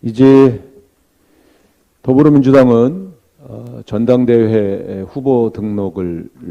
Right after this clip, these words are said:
마치고, 어, 본격적인 지도부 구성의 경쟁 국면으로, 어, 전환하게 됩니다.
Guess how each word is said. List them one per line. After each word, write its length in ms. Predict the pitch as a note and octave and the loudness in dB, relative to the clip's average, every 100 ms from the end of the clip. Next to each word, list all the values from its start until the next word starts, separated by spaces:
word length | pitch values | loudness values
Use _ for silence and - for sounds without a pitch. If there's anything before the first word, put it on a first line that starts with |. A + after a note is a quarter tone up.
| F2+ F2 - | -14 -14 -12
마치고, 840 | F#2+ - - G2 E2 F#2+ D#3 E3+ _ | -12 -12 -12 -10 -8 -8 -10 -14 _
어, 160 | - F#2+ | -16 -8
본격적인 1000 | G2 G2+ B2 G2+ A#2 F#2+ F2 G#2 D3 F#3 - F#2 - - | -6 -2 -2 0 -2 -2 -4 -6 -10 -14 -20 -20 -20 -20
지도부 360 | - - G2+ G2+ | -8 -4 -4 -4
구성의 440 | G#2 - G2 G2 | -10 -10 -8 -8
경쟁 600 | G2 G#2 G#2 G#2 F2 E2 | -8 -8 -6 -8 -10 -14
국면으로, 720 | - G2+ F2+ F2 A2 C3+ F#2+ | -14 -12 -10 -10 -10 -10 -12
어, 40 | E2+ | -12
전환하게 540 | F#2 F2+ F2 F2 F2 | -12 -12 -12 -12 -14
됩니다. 480 | F2+ F2 D#2+ D#2 | -10 -10 -10 -14